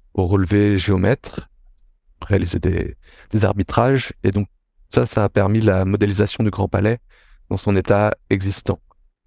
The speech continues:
Et, et il a fallu, euh, deux ans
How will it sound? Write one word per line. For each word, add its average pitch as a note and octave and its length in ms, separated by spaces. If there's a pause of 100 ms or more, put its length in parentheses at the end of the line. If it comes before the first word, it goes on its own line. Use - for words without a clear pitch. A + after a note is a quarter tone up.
(120)
Et, F2 600 (360)
et F2 100
il F2 200
a F#2 80
fallu, F#2+ 460
euh, F2 280 (180)
deux A#2+ 240
ans A#2 320